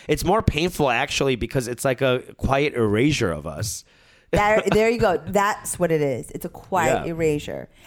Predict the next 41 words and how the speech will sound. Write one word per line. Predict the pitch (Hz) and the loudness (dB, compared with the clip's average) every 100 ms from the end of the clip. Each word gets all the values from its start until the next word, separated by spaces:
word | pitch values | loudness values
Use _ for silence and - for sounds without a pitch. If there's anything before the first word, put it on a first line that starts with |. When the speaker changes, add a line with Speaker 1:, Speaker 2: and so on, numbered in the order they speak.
| - | -8
Speaker 2:
And | - 214 220 | 0 0 2
it, | 233 226 | 0 0
I | 247 | 0
mean, | 269 294 | 2 2
it | 302 | 2
happened, | 277 370 - 330 320 294 - - - - _ | 0 0 2 2 2 -2 -6 -16 -20 -20 _
I | 233 | 0
mean, | 269 | 2
in | 277 | 2
the | 285 | 2
night, | 269 269 - | 2 0 0
in, | 240 254 247 | 2 2 0
at | 233 | -2
the | 233 | -2
turn | 254 | 0
of | 233 | -2
the | 214 | -2
century, | 214 269 262 277 254 | -2 -2 0 0 2
all | 214 | 4
that | 214 214 | 2 0
stuff, | - 214 226 - | 0 2 2 2
like, | 190 170 - _ _ _ _ | 0 0 -6 _ _ _ _
they, | 185 196 - - - | 2 2 0 -6 0
a | 208 | 0
lot | 170 175 254 | 2 2 4
of | 330 240 | 2 2
the | 202 185 175 - - - - - - - | 2 2 0 -4 -18 -20 -20 -20 -20 -16
laws | - 165 180 202 | -4 0 2 2
around | 196 175 156 | 2 0 -2
racism | 151 170 277 214 165 160 139 - _ _ _ _ - | -2 0 0 -2 -2 -2 -4 -12 _ _ _ _ -4
really | 190 226 | 0 0
pertain | 240 214 220 | 0 -2 -4
specific | - - 185 226 202 - | -4 -6 -6 -4 -6 -8
to | - | -12
Asian | - 190 311 175 | -4 0 0 0
people | 147 143 131 123 | -4 -6 -6 -6
because | - 151 156 147 151 | -6 -4 -4 -4 -4
of | 151 143 | -4 -6
Chinese | - 147 156 160 156 160 | -6 -4 -2 -4 -6 -6
railroad | 156 - 214 139 - | 0 2 2 0 -4
workers. | 90 - - - - | -10 -10 -14 -14 -18